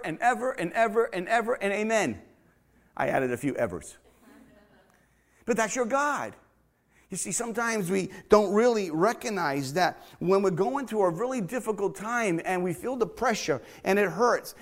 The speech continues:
and, and, and we just have more questions, this is the moment, this is the moment where you change your mind frame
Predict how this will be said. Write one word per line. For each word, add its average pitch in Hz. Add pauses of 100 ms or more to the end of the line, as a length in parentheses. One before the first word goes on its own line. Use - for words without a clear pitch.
(140)
and, 208
and, 196
and 196
we 202
just 214
have 208
more 214
questions, 240 (320)
this 262
is 294
the 277
moment, 240 (220)
this 220
is 254
the 262
moment 247 (160)
where 196
you 190
change 240
your 220
mind 214
frame 131